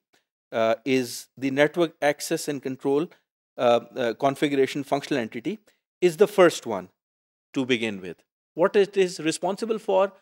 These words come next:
Number one, since N G N is based essentially on the I P address, so it is responsible for the allocation of I P address, both in terms of the client I P address and the server I P addresses.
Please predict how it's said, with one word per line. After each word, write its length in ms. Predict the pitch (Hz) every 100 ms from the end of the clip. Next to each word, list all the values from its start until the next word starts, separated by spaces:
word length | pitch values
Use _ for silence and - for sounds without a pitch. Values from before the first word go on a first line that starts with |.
| _ _ 135
Number 220 | 143 135
one, 340 | 117 95 98 _
since 420 | - 135 127 - -
N 180 | 139 143
G 160 | 147
N 180 | 139 120 -
is 160 | 113
based 320 | 107 123 123 -
essentially 520 | - 123 - 127 123
on 140 | 107
the 100 | 101
I 140 | 98 113
P 160 | 160
address, 380 | 139 143 226 - _ _ _ _
so 80 | 196
it 80 | 196
is 160 | 185 160
responsible 580 | 156 190 202 214 208
for 200 | 202 175
the 180 | 165 180 -
allocation 720 | 170 180 147 120 - 104 98 -
of 180 | 120 107
I 140 | 98
P 160 | 110 98
address, 420 | 85 92 - - _ _ _ _
both 440 | 151 165 165 - - _ _
in 200 | 143 139
terms 400 | 151 143 139 123
of 280 | 131 120 117 _ _ _
the 240 | 120 117 110
client 360 | 131 135 170 175
I 160 | 151 170
P 140 | 185
address 400 | 175 190 240 - -
and 160 | 139
the 80 | 180
server 440 | - - 156 143 127
I 100 | 117
P 160 | 123
addresses. 540 | 101 98 85 90 -